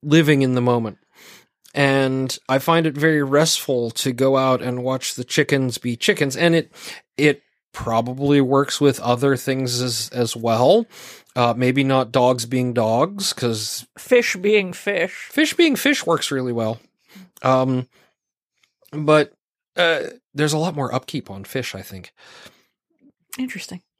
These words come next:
Speaker 1: But, I mean, having had fish
Speaker 2: Yeah.
Speaker 1: and, and all that goes with it. Uh,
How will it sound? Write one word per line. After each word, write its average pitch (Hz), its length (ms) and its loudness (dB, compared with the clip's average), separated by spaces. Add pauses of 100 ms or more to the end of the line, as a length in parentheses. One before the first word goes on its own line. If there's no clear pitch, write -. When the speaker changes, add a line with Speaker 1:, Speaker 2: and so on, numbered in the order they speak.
Speaker 1:
But, 127 540 0
I 135 120 4
mean, 135 260 4
having 143 280 2
had 123 440 0
fish - 480 0
Speaker 2:
Yeah. 190 220 -6 (200)
Speaker 1:
and, 113 340 -2
and 117 120 -2
all 113 120 0
that 107 80 -6
goes 110 240 -8
with 135 160 -4
it. 123 140 -4 (760)
Uh, - 120 -18